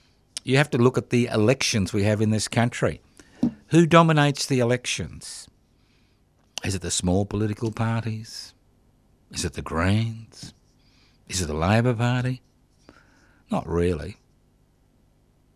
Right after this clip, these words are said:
It's that small section of society that owns the means of production, distribution, exchange and communication. Look at the garbage that passes as informed consent, especially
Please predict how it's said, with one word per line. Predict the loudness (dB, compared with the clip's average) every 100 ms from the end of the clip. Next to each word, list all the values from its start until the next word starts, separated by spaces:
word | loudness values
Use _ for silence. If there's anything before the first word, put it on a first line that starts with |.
| _ -16 -8
It's | -2
that | -2
small | 0 0 0
section | -2 -4 -4
of | -6
society | 0 2 2
that | 2
owns | 2 2
the |
means | 2 0
of | 0
production, | -2 0 -2 -2 -4
distribution, | -6 -6 -4 -4 -4
exchange | -8 -4 -2 -2
and | -4
communication. | -4 -4 -2 -4 -4 -4 -8 -12 -20 -20 -20 -4
Look | 0 0
at | 2
the | 2
garbage | 6 6 6 4 0
that | -2 -2
passes | -2 -2 0 -2 0
as |
informed | 0 -2 -2 -2 -2 -4
consent, | -6 -6 -6 -4 0 0 -2
especially | -4 -2 0 0 0 -2 -4 -8